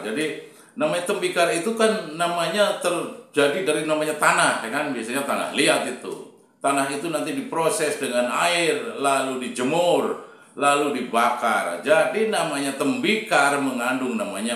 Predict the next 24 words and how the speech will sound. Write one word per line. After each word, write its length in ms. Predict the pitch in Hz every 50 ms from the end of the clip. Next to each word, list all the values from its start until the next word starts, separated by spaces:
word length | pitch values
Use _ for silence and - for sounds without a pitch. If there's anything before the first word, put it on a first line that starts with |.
| - - -
empat 240 | - 90 98 - -
unsur. 640 | 143 139 143 139 165 185 175 147 113 - - - - - - - -
Seperti 640 | - - 156 147 - - 185 180 180 180 - - -
tubuh 400 | 180 170 139 - 160 151 - -
kita, 480 | - 202 202 202 - 175 151 139 - -
tubuh 320 | - 156 139 147 151 135
manusia 640 | 127 135 139 131 135 135 131 - - 156 131 117 135
itu 80 | 131 -
terja-, 480 | - 113 104 - 135 131 117 - -
ter-, 560 | - - 113 - - - - - - - -
terdiri 400 | - 151 139 - 151 170 180 185
dari 240 | 147 151 147 170 160
empat 320 | - 151 151 - - 180 202
unsur. 560 | 214 202 - 220 214 - - - - - - - - - - _ _ _ _ _ _ _ _ -
Tanah, 680 | 92 90 98 120 156 185 190 160 - - - - - - - _ _ _ _ _ _ _ _ _ _ _ _ _ _ _ _ - -
air, 320 | - 90 123 160 190 196 180 170 - - - - - - - _ _ _ _ _ _ _ -
udara, 840 | - 92 78 76 92 90 101 127 156 175 170 170 - - - - - - - _ _ _ _ _ _ _ -
dan 80 | -
api. 460 | - - 190 214 220 233 247 220 - - 135 - - - - - 85 90 92 90 80 78 76 76 73 - - - - - 131 143 131 127
Ada 240 | 127 120 123 110
juga 240 | - 220 220 175 156
unsur 240 | 156 139 131 151 139
mataharinya 720 | 139 139 127 123 - 123 113 117 113 110 110 110 104 101
itu. 400 | 101 104 107 - - 95 90 -